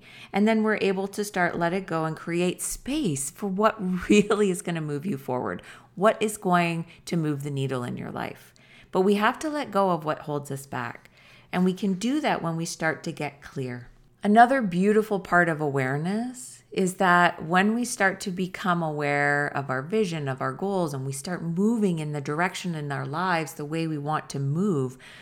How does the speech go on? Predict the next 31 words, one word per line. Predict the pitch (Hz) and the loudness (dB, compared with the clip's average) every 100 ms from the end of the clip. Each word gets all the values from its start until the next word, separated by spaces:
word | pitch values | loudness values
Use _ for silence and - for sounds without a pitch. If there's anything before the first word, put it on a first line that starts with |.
| - - | -20 -12
we | - 170 269 311 | -2 2 2 2
get | 220 190 196 - | 0 0 0 -4
to | - 156 156 160 156 - - | -6 0 2 2 0 -4 -16
celebrate | - - 156 156 156 131 117 117 | -12 0 4 4 2 -2 -4 -4
ourselves. | 123 - 135 - - - - | -6 -6 -10 -10 -10 -10 -6
We | 180 262 | -2 -2
get | - - - | 4 2 2
to | 247 | -4
celebrate | 240 - 175 185 190 165 156 151 - - - - | -4 4 6 6 2 2 2 2 -2 -16 -10 -4
the | |
growth, | 143 139 139 139 139 247 359 - - - - | -4 0 4 8 10 8 4 -4 -20 -12 0
and | 185 | 4
we | 190 | 6
get | 190 190 - | 6 4 0
to | 196 - | -2 -2
acknowledge | 147 156 139 131 131 175 240 262 - | -2 0 2 4 6 6 2 0 0
our | 220 226 | 0 0
growth, | 190 196 214 247 339 - - _ _ | -2 2 4 2 -2 -6 -18 _ _
and | 202 202 | 0 0
we | 214 | 2
get | 214 208 | 2 0
to | 220 | -2
be | 196 208 | -2 0
like, | 202 196 - | 0 -2 -2
"Whoa, | 196 214 185 147 131 - - | 2 4 6 4 2 -2 -4
look | 214 285 | -2 -2
at | 330 180 | -4 -4
me. | 160 180 147 - - - | 0 0 0 -4 -12 -8
Look | 277 359 | -6 -6
at | 359 | -4
this | 269 247 | -2 -2